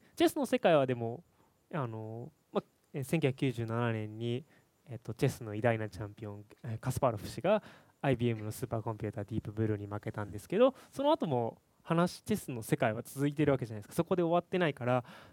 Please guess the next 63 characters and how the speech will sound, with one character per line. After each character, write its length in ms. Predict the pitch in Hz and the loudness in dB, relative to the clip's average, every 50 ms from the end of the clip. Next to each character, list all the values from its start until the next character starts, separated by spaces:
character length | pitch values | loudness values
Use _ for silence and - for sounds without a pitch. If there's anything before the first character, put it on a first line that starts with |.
| _ - | _ -10
そ 80 | - 131 | -8 -6
の、 240 | 117 113 113 120 - _ _ _ _ _ _ | -6 -4 -6 -8 -10 _ _ _ _ _ _
負 140 | - 180 185 | -2 -2 2
け 120 | - 254 | 2 2
た 160 | - 294 302 311 | 4 6 4 4
後 200 | 311 - 262 240 | 4 4 0 0
の 200 | 240 254 262 240 | 2 2 0 0
ど 220 | 185 180 202 233 | 2 2 4 6
う 40 | 247 | 6
や 80 | 185 139 | 6 4
っ 20 | 135 | 2
て 160 | _ - 135 | _ -6 -6
物 200 | 120 120 120 123 | -4 -4 -4 2
語 60 | 120 | 2
を 320 | 127 127 123 117 113 113 113 - | 2 2 2 -2 -2 -4 -6 -8
作 180 | - - - | -10 -8 -8
っ 40 | 156 | -8
て 200 | - _ - 135 | -6 _ -2 -2
い 80 | 131 127 | -2 -4
く 180 | - _ - | -6 _ -2
か 80 | - 156 | -2 -2
っ 60 | 151 - _ _ _ | -2 -2 _ _ _
て 80 | 143 | -4
い 60 | 131 131 | -4 -4
う、 60 | - _ _ _ - | -4 _ _ _ -20
自 140 | 175 185 185 | -12 -6 -6
分 80 | 208 | -2
た 80 | 214 190 | 0 0
ち 80 | - - | 0 0
の 80 | 139 | 0
価 120 | 135 165 160 | 2 2 2
値 100 | - 139 | 2 0
を 40 | |
ど 160 | 131 175 226 262 | -2 0 0 2
う 40 | |
や 80 | 240 196 | 0 0
っ 20 | |
て 160 | - - - 175 | -2 -4 -6 -4
見 160 | 170 175 180 | -2 2 4
出 100 | 180 180 | 4 2
し 80 | - | 2
て 80 | - 175 | 0 -6
い 20 | - | -6
く 40 | _ | _
か 140 | - 190 | -2 -2
っ 40 | 185 | -2
て 160 | 180 _ 165 | 0 _ -4
こ 120 | 147 147 139 | -4 -4 -2
と 100 | 135 135 131 | 0 0 0
を 80 | 123 - - - - - _ _ | 0 -2 -10 -20 -20 -20 _ _
ず 100 | _ - | _ -12
っ 20 | 131 | -6
と 120 | - 135 | -4 2
頑 200 | 120 131 127 123 | 4 4 4 4
張 80 | 120 123 | 2 -2
っ 40 | - | -2
て 120 | - 127 | -2 -12
き 100 | - - | -12 -6
て 100 | - 117 | -6 -6
る 120 | 110 110 | -6 -6
し、 340 | - - - 175 196 196 190 - - _ _ _ | -8 -6 -4 -2 -2 -2 -4 -6 -16 _ _ _
き 80 | - | -20
っ 20 | - | -20